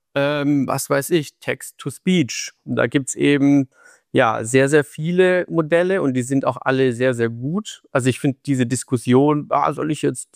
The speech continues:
Chat G P T oder soll ich jetzt, äh, doch lieber hier DeepSeek oder sonst irgendwas? Es spielt erstmal keine Rolle. Es geht um dein Problem.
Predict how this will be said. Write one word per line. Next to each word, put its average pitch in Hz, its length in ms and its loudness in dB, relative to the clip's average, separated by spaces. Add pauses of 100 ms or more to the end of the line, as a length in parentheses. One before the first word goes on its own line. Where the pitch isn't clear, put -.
Chat 139 200 0
G 139 100 -2
P 120 100 -6
T 190 280 0
oder 147 220 2
soll 147 220 2
ich 143 100 -4
jetzt, 139 320 -2
äh, 143 300 6 (320)
doch - 260 -2
lieber 156 460 0
hier 151 320 -2
DeepSeek 180 600 -4
oder 135 480 0 (100)
sonst 165 280 -2
irgendwas? 190 520 -2 (1500)
Es - 180 -2
spielt 190 240 2
erstmal 175 360 0
keine 156 240 -2
Rolle. 135 380 -2 (500)
Es - 180 -4
geht 170 220 2
um 156 120 0
dein 143 220 -2
Problem. 131 640 -4